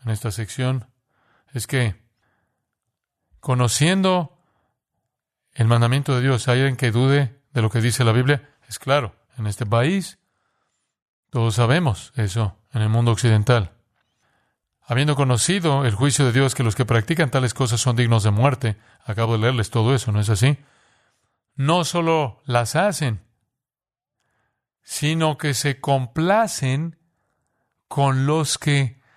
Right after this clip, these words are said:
las practican. Ese es el punto, amigos. ¿Por qué estoy haciendo esto ahora? Porque un partido entero en Estados Unidos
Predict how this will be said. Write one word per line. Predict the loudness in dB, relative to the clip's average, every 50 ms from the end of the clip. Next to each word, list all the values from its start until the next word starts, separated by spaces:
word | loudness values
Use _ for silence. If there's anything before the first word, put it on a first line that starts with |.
| _ _ _
las | -6 -2 0 2 2 2 0 0 -4 -6 -10
practican. | _ -6 -2 -2 -2 -2 -4 -4 -4 -4 -4 -4 -4 -4 -4 -4 -4 -10 _ _ _ _ _ _ _ _ _ _ _ _ _
Ese | -4 -4 -2 -2 0 0 0 0
es | 0 2 0
el | 0 0 0
punto, | -2 -2 0 0 0 0 0 0
amigos. | 0 2 0 0 2 0 0 -2 -4 _ _ _ _ _ _
¿Por | -4 -4 -2 -2
qué | -2 -4
estoy | -4 -2 0 0 0
haciendo | 2 2 2 2 2 2
esto | 0 2 2
ahora? | 0 2 0 -2 -4 -6 _ _ _ _ _ _ _ _ _
Porque | -2 0 0 0 0 -2 -2 -2 -2 -2 -2 -4 -8 _ _ _ _ _
un | -6 -6 -4 -2
partido | 0 0 0 0 -2 -4 -2 -2 -2
entero | -4 -4 -2 -2 -2 0 0 0 0 0 -2 -2 -6 _ _ _ -4
en | -2 0 0
Estados | 0 0 0 0 0 0 0 -2
Unidos | -2 -2 0 0 0 0 0 -2 -2 -4